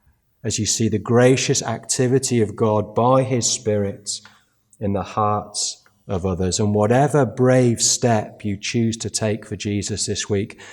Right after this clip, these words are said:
please remember that you do not take that step on your own.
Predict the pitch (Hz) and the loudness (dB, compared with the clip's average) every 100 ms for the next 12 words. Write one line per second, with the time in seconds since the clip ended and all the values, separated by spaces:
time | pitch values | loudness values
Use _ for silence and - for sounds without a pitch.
0 | - _ 117 127 139 135 113 113 110 104 | -20 _ 2 6 4 4 4 4 2 0
1 | 98 107 98 92 110 120 120 117 - 104 | -2 -4 -6 -4 -2 0 0 -4 -8 -6
2 | 101 - 95 - - 101 92 - - _ | -8 -8 -14 -8 -6 -6 -8 -10 -20 _
3 | _ _ _ _ _ _ 95 92 90 87 | _ _ _ _ _ _ -6 -4 -2 -2
4 | 90 90 | -2 -4